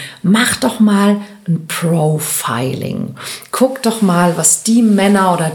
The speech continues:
die Frauen, die du bei Tinder immer gut findest, was die denn schreiben, was die so machen. Und dann geh doch mal genau da hin. Mach doch mal genau das und probier genau das mal aus.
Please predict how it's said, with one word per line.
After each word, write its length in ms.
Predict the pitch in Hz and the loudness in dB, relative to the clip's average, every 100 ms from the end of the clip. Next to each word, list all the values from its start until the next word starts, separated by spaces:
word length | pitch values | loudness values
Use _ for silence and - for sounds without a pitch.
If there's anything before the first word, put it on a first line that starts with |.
| 160 | 0
die 160 | 226 | 0
Frauen, 580 | 226 - 175 170 175 175 | 0 -2 2 4 4 2
die 120 | 170 | 0
du 100 | 160 | -2
bei 180 | 165 151 | -2 -4
Tinder 500 | 139 - 277 311 285 | -2 0 0 0 2
immer 200 | 254 226 | 4 2
gut 280 | 226 254 247 | 2 0 0
findest, 520 | - 226 220 214 220 - - - | 2 4 4 2 -2 -10 -12 -4
was 200 | 196 - | -2 0
die 160 | 269 285 | 0 0
denn 180 | 277 | 2
schreiben, 840 | 254 233 220 240 294 220 190 202 - - | 2 0 0 2 2 2 2 0 -8 -14
was 320 | - 156 - - | -8 -2 -2 -2
die 160 | 170 | -4
so 160 | 175 185 | -2 0
machen. 720 | 190 220 349 - 165 135 - - _ _ _ _ - | 2 0 -2 -4 -4 -4 -12 -20 _ _ _ _ -8
Und 180 | 208 | -2
dann 140 | 208 202 | 0 0
geh 220 | 226 247 | -2 -6
doch 240 | 254 - | -8 -6
mal 200 | 220 226 226 | -4 -2 -4
genau 640 | 208 196 208 233 269 269 269 | -6 -2 -2 -2 -6 -8 -10
da 420 | - 226 226 226 - _ - | -6 -2 -2 -4 -8 _ 0
hin. 360 | 240 185 - - - - | 2 2 0 -12 -18 -2
Mach 360 | 185 247 - - | 2 2 -2 -8
doch 200 | 240 226 | -4 0
mal 280 | 208 196 | 0 0
genau 400 | 196 180 214 269 | 0 0 2 0
das 340 | - 202 202 - | 0 0 0 -2
und 160 | 185 | -6
probier 380 | - 175 175 170 | -8 -10 -2 -2
genau 440 | 165 151 185 233 240 | -2 -2 0 0 -2
das 420 | 180 175 - - | -4 -2 -2 -2
mal 200 | 175 190 | -4 -6
aus. 320 | 147 151 - | -8 -6 -8